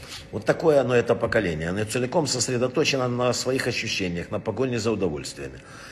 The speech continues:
Оно даже не осознаёт, насколько нуждается в смысле, и поэтому постоянно требует новых ощущений, ещё более сильных, ещё более острых. Люди, это всё предсказано нашей Торой. В Торе сказано: «И сотворил Бог человека по образу и подобию».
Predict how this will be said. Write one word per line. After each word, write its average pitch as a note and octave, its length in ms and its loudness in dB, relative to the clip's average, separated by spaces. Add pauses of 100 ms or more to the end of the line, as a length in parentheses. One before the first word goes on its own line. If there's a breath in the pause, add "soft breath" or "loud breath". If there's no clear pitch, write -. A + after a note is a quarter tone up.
(140 loud breath)
Оно C#3+ 220 2
даже C#3+ 220 2
не C#3+ 80 0
осознаёт, C3+ 480 0
насколько B2 340 -2
нуждается A#2+ 460 4
в - 60 -6
смысле, D3+ 420 2
и - 20 6
поэтому A#2 380 0
постоянно C3+ 440 0
требует G#2+ 420 -2
новых C3 340 4
ощущений, G#2+ 540 -4
ещё B2+ 260 0
более G#2+ 260 -2
сильных, F2+ 360 -6 (280 loud breath)
ещё C#3 240 2
более A2 240 0
острых. G2 340 0 (520 loud breath)
Люди, B2+ 320 4
это - 180 0
всё - 220 0
предсказано B2+ 680 0
нашей A#2 300 0
Торой. A#2 340 0 (520 loud breath)
В - 80 -4
Торе D#3+ 180 8
сказано: C3 360 6
«И A#2 40 0
сотворил C3 440 2
Бог B2 260 2
человека A#2+ 440 2
по A#2 220 6
образу B2 340 4
и A2+ 40 0
подобию». - 600 0